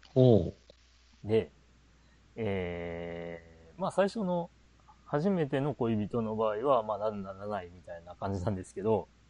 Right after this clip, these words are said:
Speaker 1: うん。
Speaker 2: えー、二人目、その、同じ、えーと、プレイの流れで、
Speaker 1: うん。
Speaker 2: えー、
Speaker 1: うん。
Speaker 2: 他の異性キャラクター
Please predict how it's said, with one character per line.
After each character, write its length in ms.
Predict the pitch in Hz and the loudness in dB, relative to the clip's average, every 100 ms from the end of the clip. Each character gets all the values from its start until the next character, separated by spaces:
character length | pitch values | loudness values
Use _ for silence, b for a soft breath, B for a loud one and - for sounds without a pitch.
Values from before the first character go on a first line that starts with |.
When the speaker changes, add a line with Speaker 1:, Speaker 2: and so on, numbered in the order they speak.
| _ _ - | _ _ -2
Speaker 1:
う 60 | 139 | 2
ん。 200 | 120 - - | 2 2 -2
Speaker 2:
え 460 | 101 87 82 80 | -4 -4 -6 -10
ー、 60 | - | -4
二 220 | - 180 | 4 4
人 320 | 175 170 160 - | 4 0 -4 -4
目、 260 | 147 151 - _ _ _ _ _ _ _ - | 0 2 0 _ _ _ _ _ _ _ -8
そ 120 | 123 | -2
の、 180 | 107 131 151 | 0 2 2
同 120 | 139 | 2
じ、 340 | 120 127 - - _ _ _ - - - | 2 0 -2 -10 _ _ _ -20 -20 -10
え 400 | 127 - 117 107 | -4 2 4 4
ー 20 | |
と、 180 | 104 101 | 0 -2
プ 140 | - 117 | 0 2
レ 240 | 113 104 | 4 4
イ 260 | 98 98 175 _ _ _ _ _ - - _ - 127 | 0 -4 -8 _ _ _ _ _ -20 -20 _ -18 -6
の 200 | 135 131 | 0 2
流 340 | 110 107 123 | 4 6 8
れ 40 | 104 | 8
で、 300 | 139 127 - _ _ _ - | 6 4 -2 _ _ _ -10
Speaker 1:
う 40 | 110 | -6
ん。 40 | |
Speaker 2:
え 140 | 98 131 | -2 2
ー、 40 | |
Speaker 1:
う 120 | 104 | 4
ん。 40 | 85 | 4
Speaker 2:
他 80 | |
の 280 | 139 135 127 131 | 2 2 -2 -4
異 100 | 123 | -4
性 260 | 131 127 | -2 0
キ 100 | 127 | 0
ャ 20 | |
ラ 140 | 123 117 | 0 -2
ク 100 | - - | -4 -2
タ 220 | 110 | 0
ー 40 | 107 | -2